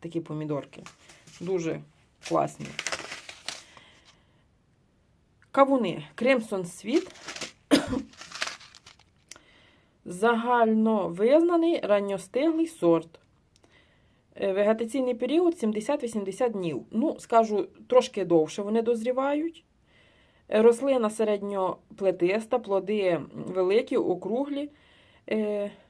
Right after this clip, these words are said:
п'ять-вісім кілограм, досягає до тринадцяти. Ну, тринадцять в мене не було, но до десяти кілограм вирощувала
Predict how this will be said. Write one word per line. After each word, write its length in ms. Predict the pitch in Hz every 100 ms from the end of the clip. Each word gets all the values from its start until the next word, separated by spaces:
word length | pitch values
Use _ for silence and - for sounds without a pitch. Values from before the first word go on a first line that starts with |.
| _
п'ять-вісім 720 | - 220 220 220 294 - 294
кілограм, 420 | 277 247 247 247
досягає 400 | 226 208 202 226
до 120 | 220 208
тринадцяти. 480 | 185 170 147 -
Ну, 260 | 190 269 262
тринадцять 560 | - 220 226 208 185 202
в 20 |
мене 260 | 202 202
не 140 | 208 233
було, 380 | 233 427 381 202
но 260 | 202 294
до 120 | 349
десяти 400 | 226 214 196 294
кілограм 520 | 330 226 196 202 247 240
вирощувала 680 | 214 165 147 - 151 151